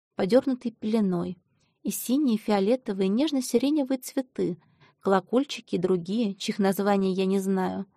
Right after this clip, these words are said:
Песок был тоже с матовым розовым оттенком, море и небо голубо-бело-сиреневатые. Какой прекрасной и прозрачной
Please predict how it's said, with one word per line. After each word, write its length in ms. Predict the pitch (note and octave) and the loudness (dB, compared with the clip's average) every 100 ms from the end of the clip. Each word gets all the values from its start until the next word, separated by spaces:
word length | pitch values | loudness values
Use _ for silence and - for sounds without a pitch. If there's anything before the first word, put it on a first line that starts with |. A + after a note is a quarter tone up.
| _ _ _ _ _ _ | _ _ _ _ _ _
Песок 380 | A3+ A3 E4+ D#4+ | -2 2 2 2
был 100 | C#4 | 0
тоже 320 | - C#4+ C#4+ | 0 0 0
с 120 | B3+ | 2
матовым 460 | A3 C#4+ - B3 G#3+ | 4 4 2 0 2
розовым 420 | A#3+ D4+ C#4 B3+ | 2 2 2 2
оттенком, 760 | C4 - - F#3 F3+ - G#3+ G#3+ _ _ _ _ | 0 -4 -4 -2 -2 -6 -12 -14 _ _ _ _
море 360 | F#3+ C#4 C4 G3+ | 0 2 2 2
и 40 | |
небо 360 | G3 C4 C4+ F#3 | 2 0 -2 -2
голубо-бело-сиреневатые. 1800 | G3 F#3+ C#4+ A3 E3+ G#3 A#3 A3 - G#3 G3+ G3+ F#3 F3 E3+ E3 E3+ F#3+ - _ _ _ _ _ _ _ - | 0 2 0 0 0 0 -2 -2 -2 0 2 0 0 -4 -6 -10 -10 -10 -16 _ _ _ _ _ _ _ -16
Какой 280 | A3+ D4+ G3 | -4 -2 -2
прекрасной 680 | - B3+ D#4+ F4 - D4+ | -4 -2 2 2 2 -8
и 100 | D4 | -8
прозрачной 800 | C4 D4 C#4+ B3 F#3+ - - - | -2 0 2 2 0 -4 -10 -12